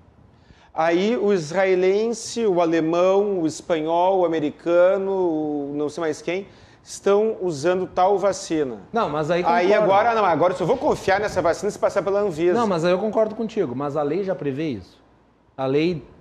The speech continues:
Speaker 2: eh, treze mil novecentos e setenta e nove, que é a lei do ano passado,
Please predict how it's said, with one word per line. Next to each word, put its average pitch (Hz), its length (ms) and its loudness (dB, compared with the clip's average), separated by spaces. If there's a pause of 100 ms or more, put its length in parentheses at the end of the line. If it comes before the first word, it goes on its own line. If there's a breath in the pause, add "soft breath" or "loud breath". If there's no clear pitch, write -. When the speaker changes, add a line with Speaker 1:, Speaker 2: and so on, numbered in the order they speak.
(120)
Speaker 2:
eh, 120 680 -4
treze 143 240 -4
mil 160 140 -4
novecentos 160 300 -8
e - 20 -20
setenta 156 280 -8
e 143 40 -2
nove, 143 260 -4
que - 80 -8
é - 20 -4
a 123 40 -2
lei 135 100 -2
do 131 140 -2
ano 135 120 -4
passado, 139 580 -6